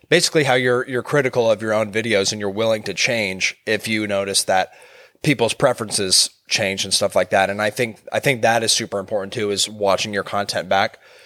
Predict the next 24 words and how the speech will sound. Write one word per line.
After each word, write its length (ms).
with 160
a 60
critical 400
eye 440
and 440
also 560
analyzing, 640
like, 260
if 220
you 180
did 260
something 320
that 220
works 320
better 260
or 100
works 460
not 260
as 120
good, 300
like, 240
analyzing 640
what's 260
different 400